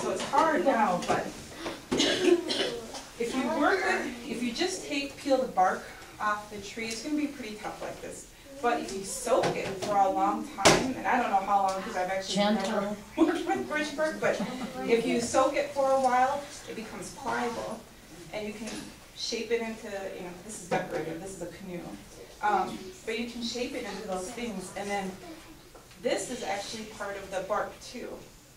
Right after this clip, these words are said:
Speaker 1: And I don't know which part of the bark it is, but if you peel it into little, um, threads, you can either braid it or twist it into, like, this, this big thread, and that's what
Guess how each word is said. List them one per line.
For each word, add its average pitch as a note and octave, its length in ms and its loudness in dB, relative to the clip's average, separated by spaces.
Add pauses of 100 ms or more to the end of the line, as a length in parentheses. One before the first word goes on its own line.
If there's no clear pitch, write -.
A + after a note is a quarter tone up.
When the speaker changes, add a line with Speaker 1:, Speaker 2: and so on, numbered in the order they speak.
(160)
Speaker 1:
And G#3 140 -8
I G#3 100 -2
don't A#3+ 120 2
know - 80 4
which - 80 0
part C4 380 2
of - 140 -2
the - 60 -10
bark F#3 280 0
it B3+ 80 -6
is, C#4 320 -4 (1040)
but G3 100 0
if G#3+ 160 -4
you G#3+ 80 -10
peel C#4+ 280 -2
it C4 180 6
into - 180 -8
little, G#3 440 -2 (400)
um, G3 280 -2 (380)
threads, C4 400 -2
you G#3 60 -14
can G#3+ 140 -8 (480)
either F#3+ 220 -4
braid G3+ 380 -2
it B3+ 140 0
or G3 220 -4
twist A#3+ 260 -6
it C4+ 240 -2 (440)
into, G#3+ 800 -4
like, F3+ 200 -6
this, G3 100 -10
this - 400 -10
big G#3+ 180 -4
thread, - 300 -6
and F3+ 120 -8
that's F#3+ 260 -4
what F#3 220 -4